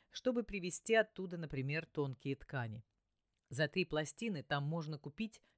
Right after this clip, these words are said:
пять тюков». «Но мне не нужны тонкие ткани, тем более пять тюков»,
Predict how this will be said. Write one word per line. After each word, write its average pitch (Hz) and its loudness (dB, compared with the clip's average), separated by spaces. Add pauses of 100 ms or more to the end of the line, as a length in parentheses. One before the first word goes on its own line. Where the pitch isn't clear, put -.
пять 165 2
тюков». - -12 (760)
«Но 202 0
мне 269 0
не 277 2
нужны 233 4
тонкие 160 -2
ткани, 139 -2 (220)
тем 156 -2
более 180 4
пять 190 0
тюков», 220 0